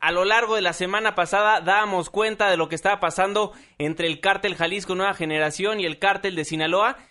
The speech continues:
y vaya golpe que dio la Comisión Nacional de Seguridad el viernes pasado.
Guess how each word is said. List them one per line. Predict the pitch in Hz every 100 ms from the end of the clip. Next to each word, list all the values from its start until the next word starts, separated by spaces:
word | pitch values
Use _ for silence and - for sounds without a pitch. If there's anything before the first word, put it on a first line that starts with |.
| _ _
y | 139
vaya | 165 254
golpe | 226 233 294 285 208
que | 214
dio | 208
la | 233 202 170
Comisión | - 175 170 208 220
Nacional | 208 175 190 208
de | 202
Seguridad | 160 151 160 175 202 202 -
el | - 147
viernes | 170 196 170 143
pasado. | 135 120 110 95